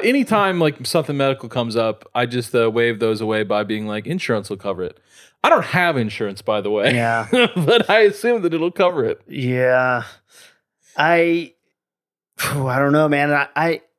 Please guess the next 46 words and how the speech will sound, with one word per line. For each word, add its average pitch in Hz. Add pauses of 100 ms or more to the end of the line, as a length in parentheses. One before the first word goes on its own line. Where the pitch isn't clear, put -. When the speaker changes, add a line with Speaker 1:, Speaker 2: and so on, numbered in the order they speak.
(440)
Speaker 2:
I 139
have 147
so 151
many 135
insurance 135
battles 135 (180)
for 123
my 127
pill 131
that 123
I 120
take 120
to 123
basically 117
stay 123
alert 117 (420)
Speaker 1:
Yeah. 123
Speaker 2:
without 123 (260)
just 117 (480)
passing 127
out 117
in 139
the 143
middle 139
of 135
the 139
day. 143 (160)
Speaker 1:
What 127
do 123
you 120
take? 113
Speaker 2:
Uh, 135
it's -
called 160
modafinil. 113 (300)
Speaker 1:
Yeah, 117
that's 107
what 123
I 113
was 104
hoping 107
you 107
would 104
say. 107
That's 120
the, 113